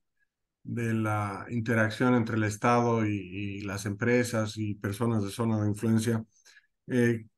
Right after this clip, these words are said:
¿cuáles son los que, eh, o qué tipos de conflictos son los que derivan, eh, generalmente en arbitraje internacional y ante qué foros son más usualmente llevados, digamos?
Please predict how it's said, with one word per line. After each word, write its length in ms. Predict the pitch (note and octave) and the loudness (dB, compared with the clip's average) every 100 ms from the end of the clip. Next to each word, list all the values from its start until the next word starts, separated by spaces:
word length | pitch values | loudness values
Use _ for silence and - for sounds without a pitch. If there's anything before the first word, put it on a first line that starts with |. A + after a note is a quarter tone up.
| _ | _
¿cuáles 380 | - E3 E3+ E3 | 4 8 8 6
son 240 | - D3+ | 2 2
los 180 | D3 C#3+ | 0 -2
que, 580 | - C3+ C3+ A#2 A#2 A#2 | -2 0 2 0 -2 -2
eh, 40 | |
o 180 | G#2+ A2 | -2 -2
qué 120 | C#3 | -2
tipos 340 | B2+ D3+ C#3+ B2+ | 0 0 0 -2
de 80 | |
conflictos 540 | A#2+ A#2 A2 C#3 B2+ A2+ | 0 0 0 -2 -2 0
son 120 | B2+ | 2
los 120 | B2 | 2
que 140 | - A2 | 0 0
derivan, 760 | A2+ A#2 B2+ B2 A#2 G#2+ G2 F#2+ | 4 4 4 4 2 0 -2 -4
eh, 160 | G2+ G2 | -4 -2
generalmente 640 | A2 A2 A2+ A#2 A#2+ A#2 | 0 0 2 2 2 2
en 80 | G#2+ | 2
arbitraje 400 | G#2+ A2 A#2+ B2 | 2 2 2 2
internacional 880 | A2+ G#2+ G#2+ G#2+ G#2 A2 B2 B2 - _ _ _ - | 2 0 0 0 2 4 4 2 -4 _ _ _ -4
y 140 | A#2+ | 0
ante 340 | A#2 A2 A#2+ A2 | 2 2 0 0
qué 280 | C#3+ C#3+ | 2 2
foros 520 | C3+ - C3+ C3+ C3 - | 2 2 4 4 2 2
son 540 | B2+ B2+ B2 A2+ G#2+ | 2 4 2 0 -6
más 360 | - A#2 A#2+ A#2+ | -6 -2 -2 -2
usualmente 1040 | A2+ - A2+ A2+ A#2 A2+ A2+ G#2 G2+ G2+ G2 _ _ _ _ | -2 2 4 6 4 2 0 0 0 -4 -10 _ _ _ _
llevados, 600 | - A2+ A2+ A2 F#2+ G2 | 0 4 6 4 2 -4
digamos? 380 | G2+ G2 G#2 A2 | -10 -12 -14 -16